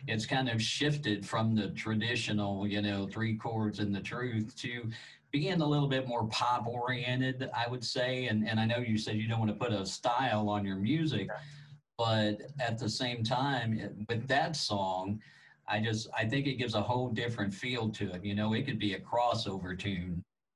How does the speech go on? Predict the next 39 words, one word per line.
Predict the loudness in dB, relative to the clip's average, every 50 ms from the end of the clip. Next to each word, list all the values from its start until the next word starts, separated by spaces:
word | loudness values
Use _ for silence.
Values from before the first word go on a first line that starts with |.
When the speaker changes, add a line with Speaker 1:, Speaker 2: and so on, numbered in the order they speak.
| _ _ _ 0
Speaker 2:
Totally. | 2 2 2 2 0 -2 -4 -6 -10 -16 _ _ _ _ _ _ _ _ _ _ _ _
A | -2 0
hundred | 2 2 2 2
percent, | 0 -2 -2 -2 -4 -4 -2 0
yeah. | 2 4 4 4 2 0 -4 -8 -14 -18 -20 -6 0
Yeah, | 2 4 4
you, | 4 4 4 4
you | 4 2 2 4 4
got | 4 4 4 4
it | 4 4
right. | 4 4 4 4 2 -2 -2 0
Not | 2 4 4 4 4
putting | 4 4 4 4 4 4 2
necessarily | 2 2 0 -2 -2 0 2 2 4 4 4 4 4 4 2
a, | 0 -2 -4 -4 -2 -2
a | -4
style | -4 -4 0 2 4 4 6 6 4 4 4
or | 2 2
a | 0
genre | 0 0 2 2 2 4 4 4
on | 4 4 4 2 2
it, | 0 0 0
but | 2 4 4 4 4 2
it's | 0 0 0 -2
going | -2 0 0 2 2 0 0
to | -2 -2
be | -4 -2 -2 -2 -2
a | 0 2
little | 2 4 4 2 0
bit | 0 -2 0 0
of, | 0 0 -2 -4 -8 -16 _ _
of | -4 -4 -2 0
all | 0 0 0 0 -2 -4
those | -6 -8 -10
things. | -8 -6 -6 -6 -6 -8 -10 -12 -10
So, | -8 -8 -8 -10 -14 -20 -20 _
yeah. | -8 -6 -6 -4 -4 -4
Speaker 1:
Oh, | -4 -4
yeah. | -4 -4 -4